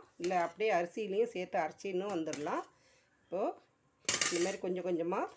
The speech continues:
தனியா வச்சுக்கணும். பாகு தனியா, அரிசி மாவு தனியா வச்சுக்கிட்டு, நல்லா இந்த மாதிரி நீங்க பாவு கிளறி வச்சுக்கிட்டிங்கன்னா,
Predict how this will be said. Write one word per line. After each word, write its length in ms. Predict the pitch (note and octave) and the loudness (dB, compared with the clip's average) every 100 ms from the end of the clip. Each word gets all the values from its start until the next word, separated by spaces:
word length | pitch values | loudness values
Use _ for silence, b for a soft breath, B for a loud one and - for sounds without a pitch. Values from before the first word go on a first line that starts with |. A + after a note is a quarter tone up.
| - | -6
தனியா 340 | G3 G#3 G#3+ G3+ | 0 4 4 2
வச்சுக்கணும். 580 | F#3 - E3 D#3 B3 - - | -2 -4 -4 0 0 -2 -4
பாகு 320 | F#3 F#3+ G3+ F3 | 2 2 2 0
தனியா, 340 | F3+ F#3+ A#3+ D4+ | 0 2 2 0
அரிசி 240 | A#3+ - G#3 | -4 -4 -2
மாவு 220 | F3+ D#3 | -2 -2
தனியா 300 | E3 F3 F#3+ | -2 0 0
வச்சுக்கிட்டு, 460 | D#3+ D3+ C#3+ D#3 B3 G#4 b b b b - | -2 -4 -10 -4 -4 -4 b b b b -8
நல்லா 240 | F3 F#3+ G#3+ | -4 2 2
இந்த 160 | F3 | 2
மாதிரி 260 | F3 F3+ G3 F#3+ D#3 | 2 2 2 0 0
நீங்க 280 | D#3+ D#3+ D#3 D#3 | 0 0 2 0
பாவு 300 | F#3 F#3 G3+ | 2 2 2
கிளறி 400 | F3+ D#3+ F#3 F#3 | 2 2 2 0
வச்சுக்கிட்டிங்கன்னா, 840 | E3+ D#3+ - F3+ - D#3 D3 E3+ | 0 -2 -6 -8 -4 -2 -2 0